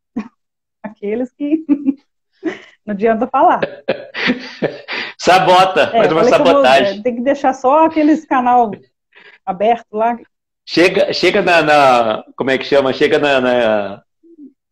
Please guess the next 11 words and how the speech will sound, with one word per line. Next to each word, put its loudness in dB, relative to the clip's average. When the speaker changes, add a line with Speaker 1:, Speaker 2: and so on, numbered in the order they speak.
Speaker 2:
na, -2
Speaker 1:
Internet. -4
Speaker 2:
na 0
provedora 0
de, -6
de -6
televis-, -2
televisão, -4
fala 0
assim, 0
"Olha, 2